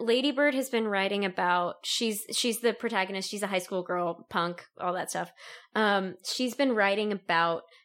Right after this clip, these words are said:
Sacramento for her college application essays, and she lives in Sacramento, and the whole movie, Lady Bird, she's like, "I hate Sacramento, I can't wait to get out." Um, but this, there's this fantastic,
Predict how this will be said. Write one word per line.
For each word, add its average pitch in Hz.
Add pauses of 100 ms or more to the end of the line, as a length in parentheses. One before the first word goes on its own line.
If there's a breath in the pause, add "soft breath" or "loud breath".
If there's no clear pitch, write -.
Sacramento 214
for 196
her 190
college 190
application 240
essays, -
and 185
she 220
lives 240
in 240
Sacramento, 208
and 175
the 185
whole 247
movie, 247
Lady 202
Bird, 190
she's 190
like, -
"I 269
hate 247
Sacramento, 190
I 180
can't 185
wait 175
to 175
get -
out." 190 (520 loud breath)
Um, 202 (200)
but 220 (120)
this, 240 (140)
there's 285
this 277
fantastic, 190